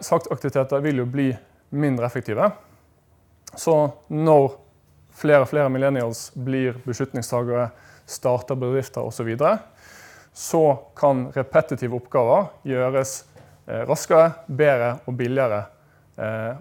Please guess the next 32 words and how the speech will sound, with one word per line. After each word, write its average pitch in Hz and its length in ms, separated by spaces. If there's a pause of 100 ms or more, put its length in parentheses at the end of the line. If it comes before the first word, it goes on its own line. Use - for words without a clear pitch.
man 131 240
trenger 139 460
ikke - 100
å 120 80
ha 151 140
en 127 100
stor 123 400
salgsavdeling 107 640 (400)
for - 400 (160)
å, - 140 (160)
å 113 40
vinne 117 360 (100)
nye 110 240
kunder. - 320 (720)
Så 139 100
det 135 80
vil 139 160
egentlig 139 240
gi 135 80
noe 120 80
mening. 117 360 (1000)
Og 151 320 (1120)
mange 165 300
er - 60
kanskje 170 340 (720)
litt 151 160
skeptiske 156 560
til 131 80
det 139 140
jeg 123 100
sier 135 160
nå, 208 140